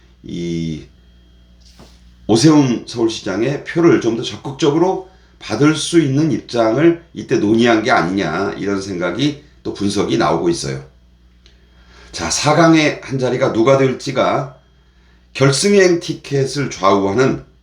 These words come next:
이 물고 물리는 이 국힘 경선의 난타전은 그 열기와 내용에 따라 침체해 있는 이 보수 진영에 큰 활력을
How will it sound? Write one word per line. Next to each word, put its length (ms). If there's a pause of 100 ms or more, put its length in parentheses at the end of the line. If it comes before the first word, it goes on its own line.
(600)
이 100
물고 320
물리는 640
이 340
국힘 600
경선의 440
난타전은 800 (680)
그 280
열기와 680 (340)
내용에 480
따라 520 (380)
침체해 640
있는 380
이 160
보수 400
진영에 540 (400)
큰 360 (300)
활력을 800